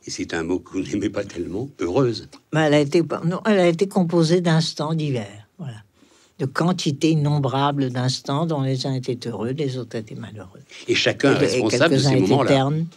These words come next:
Speaker 2: On n'en est pas responsable, quelquefois ça vous tombe dessus, et le moment est terrible. On n'est pas responsable de ça, et puis on a un caractère plus ou moins heureux.
Speaker 1: Alors, lorsqu'on vous a lu, Nathalie Sarraute, on se dit, euh,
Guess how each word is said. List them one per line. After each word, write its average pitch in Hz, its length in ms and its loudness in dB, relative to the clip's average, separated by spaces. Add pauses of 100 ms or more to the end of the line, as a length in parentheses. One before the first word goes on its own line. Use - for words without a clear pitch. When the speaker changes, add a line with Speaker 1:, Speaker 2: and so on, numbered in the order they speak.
(380)
Speaker 2:
On 139 80 2
n'en 127 200 4
est 123 100 2
pas 113 140 -2
responsable, 113 640 -2
quelquefois 127 440 -4
ça 123 160 -4
vous 120 120 -8
tombe 117 320 -2
dessus, - 360 -6 (340)
et 104 240 -4
le 104 140 -4
moment 113 320 0
est 98 120 -6
terrible. 127 480 -4 (1600)
On 127 100 2
n'est 127 120 2
pas - 140 -6
responsable 110 640 -6
de - 80 -12
ça, 190 260 -2
et 220 60 -2
puis 196 140 -2
on 131 140 0
a 123 60 -2
un 127 60 -2
caractère 127 560 -6
plus 139 280 -8
ou 143 60 -2
moins 131 260 -2
heureux. 156 260 -4 (440)
Speaker 1:
Alors, 139 120 6
lorsqu'on 190 240 4
vous 117 160 4
a 101 60 4
lu, 160 140 2
Nathalie 85 320 -4
Sarraute, 127 340 0
on 85 100 0
se - 140 -6
dit, 156 420 -2 (440)
euh, 71 420 -8